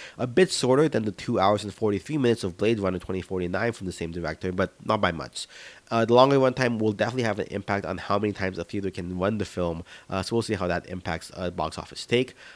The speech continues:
Um, crazy that they tried to make it two different films. Um, in any case, we've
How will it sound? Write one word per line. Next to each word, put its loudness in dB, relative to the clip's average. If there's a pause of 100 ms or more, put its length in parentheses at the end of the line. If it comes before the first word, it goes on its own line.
Um, 0
crazy 2
that 2
they 0
tried -4
to -2
make -2
it -8
two -4
different -10
films. -8 (320)
Um, -2
in -2
any 4
case, -6
we've 0